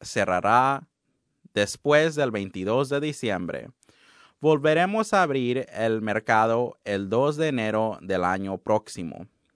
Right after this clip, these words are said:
Así que si quieren obtener paquetes del Independence Market y sin duda si quieren obtenerlos a tiempo para Navidad, les recomiendo que hagan sus pedidos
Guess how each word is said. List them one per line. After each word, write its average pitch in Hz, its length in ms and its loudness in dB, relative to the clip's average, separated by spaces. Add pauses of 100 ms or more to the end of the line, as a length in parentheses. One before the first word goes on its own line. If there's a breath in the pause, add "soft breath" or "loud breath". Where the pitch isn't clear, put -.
(140)
Así 117 380 -6
que 131 340 0
si 110 300 -10
quieren 160 400 -2
obtener 123 680 -4 (1080 soft breath)
paquetes 170 720 2
del 110 280 2
Independence 160 680 -4
Market 98 580 -2 (380)
y 120 320 -6
sin 110 300 -6
duda 156 480 2
si 101 260 -8
quieren 135 500 -2
obtenerlos 101 800 -4 (460)
a 98 100 -2
tiempo 139 600 -4
para 87 280 -4
Navidad, 113 640 -2 (420 soft breath)
les 160 160 -2
recomiendo 180 720 -4
que 135 160 -2
hagan 120 460 0
sus 185 380 -6
pedidos 123 640 -2